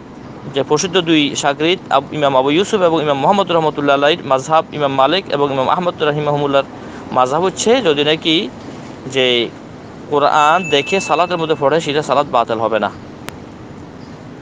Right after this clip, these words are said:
ওয়া সুইলা শাইখ বিন বাজ রাহিমাহুল্লাহ, "হাল ইয়াজুজু লিল ইমামি ফি আসনাই সালাওয়াতিল খামস আন ইয়াকরাআ মিনাল মাসহাফ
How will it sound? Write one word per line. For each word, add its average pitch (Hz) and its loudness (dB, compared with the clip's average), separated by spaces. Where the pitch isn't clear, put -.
ওয়া 135 2
সুইলা 208 2
শাইখ 196 0
বিন 156 0
বাজ 170 4
রাহিমাহুল্লাহ, 156 2
"হাল 165 2
ইয়াজুজু 156 2
লিল 170 2
ইমামি 165 2
ফি 170 -2
আসনাই 165 0
সালাওয়াতিল 147 2
খামস 131 -2
আন - 0
ইয়াকরাআ 151 2
মিনাল 139 -2
মাসহাফ 143 0